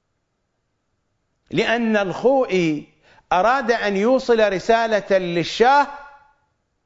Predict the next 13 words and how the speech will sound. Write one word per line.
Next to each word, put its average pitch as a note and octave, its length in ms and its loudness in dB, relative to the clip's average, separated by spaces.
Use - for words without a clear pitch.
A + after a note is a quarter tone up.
لا A3 260 2
يطلع A#3+ 720 0
عليها F3+ 640 0
أحد. - 260 -12
الأمور A3+ 800 0
فضحت C#4+ 640 -2
بعد D3+ 260 -4
ذلك، C#3+ 580 -4
بعد C#3+ 260 -4
انتصار D3+ 760 -2
الثورة D#3 540 -2
الإسلامية، A#2+ 800 -6
وبالوثائق، C#3 1040 -4